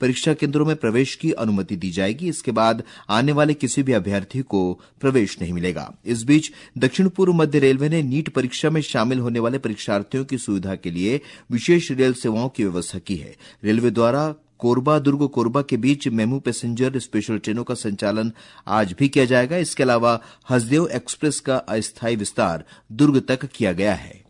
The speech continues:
लोक भवन रायपुर में कल एक भारत श्रेष्ठ भारत कार्यक्रम के तहत पश्चिम बंगाल, गोवा और तेलंगाना राज्यों का स्थापना दिवस मनाया गया। राज्यपाल रमेन डेका ने कहा कि विभिन्न राज्यों की भाषा, कला और संस्कृति से जुड़ाव देश की एकता और अखंडता को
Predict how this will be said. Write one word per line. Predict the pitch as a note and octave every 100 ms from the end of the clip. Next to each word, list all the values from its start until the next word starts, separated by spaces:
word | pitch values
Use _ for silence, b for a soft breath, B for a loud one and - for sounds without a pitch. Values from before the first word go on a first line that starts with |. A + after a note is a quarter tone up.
| _ b b A#2+
लोक | C#3+ F3+ E3
भवन | D#3 F3+
रायपुर | E3 C#3+ C#3 F3
में | F#3+ F#3
कल | F3 E3
एक | E3 C#3 D#3 C3+
भारत | A#2 C3+ D#3+
श्रेष्ठ | B2 - C#3+ C#3+
भारत | A#2 A#2 D3 -
कार्यक्रम | A#2+ A2+ B2+ B2+
के | A2+
तहत | A#2+ D3 D3
पश्चिम | A#2+ A2+ - A#2
बंगाल, | G#2 G2+ G#2 B2 D3
गोवा | F2 G2+ A2+ C3+
और | B2 A2+ B B -
तेलंगाना | B2 B2+ A#2+ B2+ D3+
राज्यों | G#2+ A2 C#3+
का | C#3 C#3+
स्थापना | - - G#2 B2
दिवस | F#2 F2 -
मनाया | E2+ D#2
गया। | D#2+ D#2+ - B B B
राज्यपाल | G#2 G#2 A#2 C3
रमेन | A2+ G2+ G#2
डेका | G2+ A#2+
ने | A#2+
कहा | G#2 F#2+ B2
कि | B2 A2
विभिन्न | G2 F2+ G#2
राज्यों | F#2 F2+ F2 A2
की | G#2
भाषा, | D2+ E2+ F#2 A#2+ A#2+ B2 -
कला | A#2+ C3 B2
और | - G#2 G#2+ B B
संस्कृति | - C3 C3 D3+ D3+
से | D3+
जुड़ाव | A#2 G#2 G#2+ B2+ C#3
देश | G2 G#2 -
की | F#2+
एकता | G2 - B2+
और | C3 A2
अखंडता | - G2 F2+ A#2
को | A#2 F2 F2